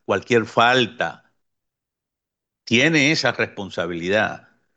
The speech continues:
pero no por eso, no porque momentáneamente, sea por descuido, por negligencia, por mala voluntad, por lo que sea,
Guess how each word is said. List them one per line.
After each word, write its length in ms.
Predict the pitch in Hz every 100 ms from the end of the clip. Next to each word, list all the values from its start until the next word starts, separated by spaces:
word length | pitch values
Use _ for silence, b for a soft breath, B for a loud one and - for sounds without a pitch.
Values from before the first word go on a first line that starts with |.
| _ _ -
pero 500 | 143 151 147 151 -
no 540 | 156 151 160 185 185
por 240 | - 170 151
eso, 540 | 151 147 127 - 117
no 240 | 120 147 160
porque 280 | 175 160
momentáneamente, 1700 | 165 147 143 135 123 117 135 165 160 147 127 135 123 113 - 104 - _ _ _ _ _ _ _ _
sea 360 | - 120 139 139
por 160 | 135
descuido, 600 | 120 104 - 127 139 123 98
por 140 | 107
negligencia, 960 | 104 98 92 87 117 143 127 120 107 -
por 140 | 95
mala 280 | 90 98 98
voluntad, 640 | 95 101 95 90 117 135 131
por 120 | 127
lo 140 | 120
que 120 | -
sea, 600 | 95 - 135 107 85 69